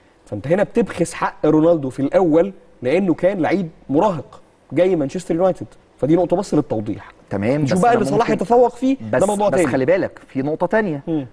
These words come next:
Speaker 2: هو فرقه ليفربول كلوب ولا فرقه السير اليكس فيرجسون
Speaker 1: لا
Speaker 2: مانشستر؟
Speaker 1: تمام، بس انت جايلك لعيب كامل.
Speaker 2: انا، انا اوكي، انا
Speaker 1: يعني
Speaker 2: معاك.
Speaker 1: جايلك لعيب
Speaker 2: خلي بالك،
Speaker 1: جاهز
Speaker 2: انا
Speaker 1: لكل
Speaker 2: عايز اقول لك
Speaker 1: حاجة.
Speaker 2: على حاجه.
Speaker 1: مم.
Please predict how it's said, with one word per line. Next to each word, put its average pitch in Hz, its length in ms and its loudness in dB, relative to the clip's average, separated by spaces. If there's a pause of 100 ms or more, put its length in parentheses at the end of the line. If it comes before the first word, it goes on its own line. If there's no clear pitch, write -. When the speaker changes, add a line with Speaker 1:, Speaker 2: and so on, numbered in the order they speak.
(100)
Speaker 2:
هو 113 180 0
فرقه 151 400 -2
ليفربول 123 480 -2
كلوب 190 280 0 (100)
ولا 117 240 -2
فرقه 139 360 -2
السير 123 300 -2
اليكس 135 180 -2
فيرجسون 127 340 -4
Speaker 1:
لا - 40 2
Speaker 2:
مانشستر؟ 135 200 0
Speaker 1:
تمام، 135 380 2
بس 143 160 -8
انت 139 120 0
جايلك 135 260 0
لعيب 139 300 0
كامل. 139 380 0
Speaker 2:
انا، 135 180 -6
انا 120 100 -4
اوكي، 147 260 -2
انا 110 100 -4
Speaker 1:
يعني 113 100 0
Speaker 2:
معاك. - 100 2
Speaker 1:
جايلك 160 280 0
لعيب 202 320 2
Speaker 2:
خلي 139 140 0
بالك، 165 200 4
Speaker 1:
جاهز 180 220 4
Speaker 2:
انا 143 80 -2
Speaker 1:
لكل 147 80 2
Speaker 2:
عايز 151 120 4
اقول 165 120 2
لك 175 60 2
Speaker 1:
حاجة. 135 60 -4
Speaker 2:
على 127 100 0
حاجه. 110 420 -4
Speaker 1:
مم. 120 180 -6